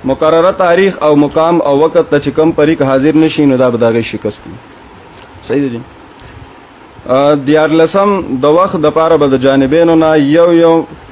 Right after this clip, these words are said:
آ، ټایم والا هغه متعیني، لکه ملګری یو به ستاسو، یو به زمونږ وي، چې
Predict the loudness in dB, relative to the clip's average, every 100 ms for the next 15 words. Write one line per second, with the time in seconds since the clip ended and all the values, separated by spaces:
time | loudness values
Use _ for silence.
0 | -20 -16 -4 -2 -2 -2 0 2 2 0
1 | 2 0 0 -2 -2 0 0 0 0 2
2 | 2 2 -2 -2 -4 -2 -2 -2 0 0
3 | 0 -4 -2 -2 0 0 0 -2 -4 -2
4 | 0 -2 -4